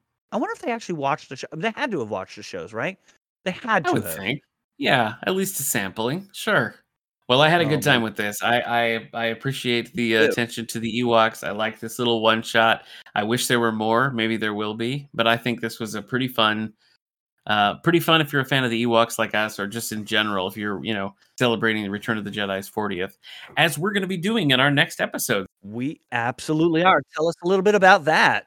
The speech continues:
Speaker 2: Steve and I are reading the Return of the Jedi novelization by James Caan,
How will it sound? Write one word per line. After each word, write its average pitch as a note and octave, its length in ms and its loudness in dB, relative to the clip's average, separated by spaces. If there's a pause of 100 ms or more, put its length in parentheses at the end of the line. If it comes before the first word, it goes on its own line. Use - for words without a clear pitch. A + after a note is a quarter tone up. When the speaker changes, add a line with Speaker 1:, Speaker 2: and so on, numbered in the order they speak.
(120)
Speaker 2:
Steve F#3 240 0
and F#3+ 100 6
I E3+ 120 6
are D3 160 4
reading C#3+ 420 0
the C3 180 -2
Return C3+ 280 -2
of D#3+ 80 -2
the C3+ 60 -4
Jedi C3 340 0
novelization A#2 840 -2
by G2+ 180 -2
James G#2+ 420 -6
Caan, B2+ 560 -2